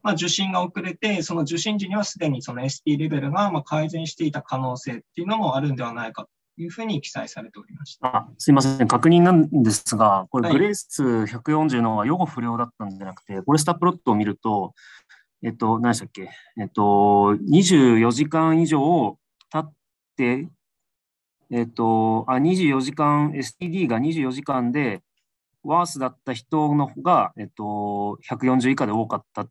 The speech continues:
Speaker 2: ていう解釈なんですかね。
Speaker 1: あ、まあ、えっと、多かったというか、まあ、そうですね。一応、
Speaker 2: そうです。
Speaker 1: はい。
Speaker 2: グレース百四十以上の人が、その全死亡が多かったっていうデータを今回出してなかったと思うんですけど。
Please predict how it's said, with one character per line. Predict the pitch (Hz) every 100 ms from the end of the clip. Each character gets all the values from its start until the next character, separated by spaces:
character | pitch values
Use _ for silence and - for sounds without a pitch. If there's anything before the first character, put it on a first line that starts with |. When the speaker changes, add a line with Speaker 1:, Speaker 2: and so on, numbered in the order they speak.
| _
Speaker 2:
て | 101
い |
う | 90
解 | 104
釈 | - 104
な | -
ん |
で |
す | -
か | -
ね。 | 143 _ _ _ _ _ _ _ -
Speaker 1:
あ、 | -
ま | 175 196 -
あ、 | - _ _ -
え | 165
っ |
と、 | 156 147 147 143 143 - _ -
多 | 190 190
か | 180
っ | 180
た | 143
と | 127
い |
う | 123
か、 | -
ま | - 165
あ、 |
そ | 147 170 160 135
う | - -
で |
す | 143 - 110
ね。 | 110 107 - _ _
一 | 208 240
応、 | 233
Speaker 2:
そ | 160
う |
で | 117
す。 | 107 - _ _ - _ _ _ _
Speaker 1:
は | 170
い。 | 151 -
Speaker 2:
グ | 139
レ | 220
ー |
ス | 165
百 | 147 151
四 | 180
十 | 175
以 | 175
上 | 160 131
の | 117
人 | 135 120
が、 | 120 107
そ | 95 131
の | 117
全 | 107 151
死 | 151 160
亡 | 120
が |
多 | 117 117
か | 113
っ | -
た |
っ | 175
て | -
い |
う | 95
デ | 101
ー |
タ | 101
を | 98
今 | 110
回 | 98 92
出 | 110
し |
て | -
な | 101
か | 98
っ |
た | _
と | -
思 | -
う |
ん |
で | 147
す |
け |
ど。 | -